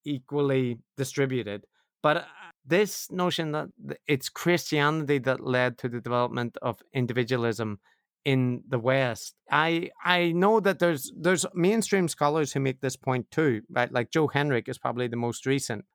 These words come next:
arguing that the weird psychology, so-called weird psychology that we see in Western societies, which include a focus on individualism,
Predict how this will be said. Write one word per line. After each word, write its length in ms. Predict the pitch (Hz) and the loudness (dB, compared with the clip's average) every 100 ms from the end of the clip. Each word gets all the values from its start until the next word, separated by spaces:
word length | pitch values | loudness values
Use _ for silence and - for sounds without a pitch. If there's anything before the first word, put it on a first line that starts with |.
| _ | _
arguing 500 | 131 123 117 123 120 | 2 2 0 0 0
that 180 | 117 117 - _ | 0 -2 -6 _
the 80 | 127 | -2
weird 480 | 123 143 147 151 135 | 0 2 4 4 2
psychology, 800 | - 127 131 127 117 107 104 123 - 127 | -2 -2 0 0 0 -4 -8 -10 -16 -10
so-called 500 | - 147 127 135 117 | -2 0 2 2 2
weird 400 | 117 120 110 98 _ _ _ | 0 0 0 -2 _ _ _
psychology 880 | - 127 113 123 117 104 113 107 101 _ _ | -4 -2 0 0 0 0 -4 -6 -8 _ _
that 140 | 123 120 | -4 0
we 380 | 127 117 117 - | 2 2 2 -2
see 360 | - 135 127 123 | -2 0 0 0
in 580 | - 127 117 113 113 - | -2 -2 -2 -2 -6 -6
Western 480 | 127 123 117 127 | 0 0 0 -4
societies, 560 | 110 113 120 110 113 - | -6 -4 0 0 -2 -4
which 240 | 110 - - _ _ _ _ | -6 -6 -16 _ _ _ _
include 640 | 147 131 - 147 139 127 - | -4 -4 2 4 4 0 -8
a 80 | 127 | -10
focus 320 | - 113 120 | -10 -10 -8
on 160 | 131 120 | -6 -4
individualism, 1000 | 117 110 113 113 113 110 107 107 113 | -4 -4 -6 -6 -6 -6 -6 -10 -14